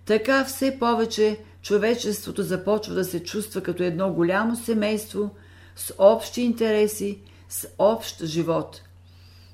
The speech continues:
И отделните народи по този начин все повече започват да се считат като удове на общо човешки организъм. Друг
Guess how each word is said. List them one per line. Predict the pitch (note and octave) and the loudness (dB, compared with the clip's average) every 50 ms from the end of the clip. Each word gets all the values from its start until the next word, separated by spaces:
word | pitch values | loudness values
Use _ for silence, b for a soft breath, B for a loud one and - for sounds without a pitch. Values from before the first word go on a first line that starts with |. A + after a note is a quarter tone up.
| b b | b b
И | G3+ G#3+ A3 | 2 6 8
отделните | G#3+ G#3 F3+ E3 A3+ B3 C4+ C4+ C4 B3+ B3+ A#3 A3 | 8 8 8 6 4 6 6 4 4 2 2 0 0
народи | A3 G#3+ G#3 G#3+ G#3+ A3+ G#3+ G#3 A3+ | 2 2 2 2 2 2 0 0 -2
по | A3+ F#3+ F#3+ | -4 -6 -4
този | G3 G3+ G3+ G#3+ G3+ F#3+ G3+ | -2 0 0 0 0 0 -2
начин | G3 G3 F#3+ G3 G3 - G3 F#3+ | -2 -2 -2 -2 -4 -4 -6 -6
все | F3+ - - B3 C4 C4 C4 | -6 -6 -2 -2 -2 -2 -2
повече | A#3 A#3 A#3 G#3 G#3+ G#3+ - G#3 | -4 -4 -2 -4 -4 -4 -4 -4
започват | F3 F3+ F#3 F3+ - G3 G#3 G3+ G3+ F#3 F#3 E3+ | -4 -4 -4 -2 0 0 0 0 -2 -8 -8 -6
да | F3+ | -6
се | D#3+ D#3 E3+ | -6 -6 -8
считат | E3+ - - G3+ F#3+ G3+ F#3+ G3 | -10 -8 -8 -6 -4 -4 -4 -4
като | - F3 E3+ - - B2+ - - | -6 -8 -6 -6 -6 -8 -6 -6
удове | G3 A3+ B3 G#3+ B3 B3 A3 A#3+ A#3+ A#3+ A#3+ B B B B B B B B | -6 -4 -4 -2 -2 -2 -2 -4 -4 -6 -8 B B B B B B B B
на | E3 E3+ D#3+ - - | -2 -2 -2 -2 0
общо | D#3+ G3 A3+ A3+ - - - B3 | 0 0 0 -2 -4 -10 -10 -10
човешки | A#3 - E3+ D3+ D#3 D#3 D#3+ - - - D#3+ | -10 -8 -6 -4 -4 -2 -4 -4 -6 -6 -4
организъм. | D#3 D3+ - D3 D3+ D3 D3 C#3+ C3+ - F#2+ F2+ G2+ - - - - - - - - - - - - - - - - - - B B B B B B B | -4 -4 -4 -4 -4 -4 -4 -4 -6 -8 -10 -10 -12 -12 -16 -20 -20 -20 -20 -20 -20 -20 -20 -20 -20 -20 -20 -20 -20 -20 -20 B B B B B B B
Друг | F3 F3+ A#3+ C#4+ C4+ | -2 0 2 2 0